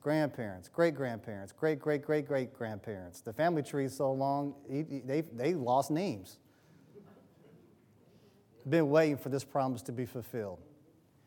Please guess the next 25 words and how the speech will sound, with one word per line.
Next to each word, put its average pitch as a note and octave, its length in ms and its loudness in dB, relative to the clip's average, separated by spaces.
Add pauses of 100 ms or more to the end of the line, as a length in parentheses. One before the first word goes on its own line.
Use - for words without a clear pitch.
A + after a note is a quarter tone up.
(380)
So D3+ 100 2
this D#3+ 100 2
is - 60 -6
where E3+ 220 10
we, D3+ 180 4 (160)
in-, C#3 160 -4 (280)
you C#3 140 2
know, B2 260 4
incredibly D#3+ 520 8
find D3+ 340 6
ourselves C3 520 2
in, A#2 360 -2
in B2+ 200 -2
Luke D3+ 220 4
chapter D3 320 6
one, A#2 440 0 (460)
beginning C#3 280 2
at B2+ 180 0
verse C3+ 400 0 (120)
twenty-six. B2 720 -4
Now, C3 360 2 (2000)
previously F#3+ 640 10
we D#3 100 4
saw, D3 560 8 (180)
um, B2+ 380 2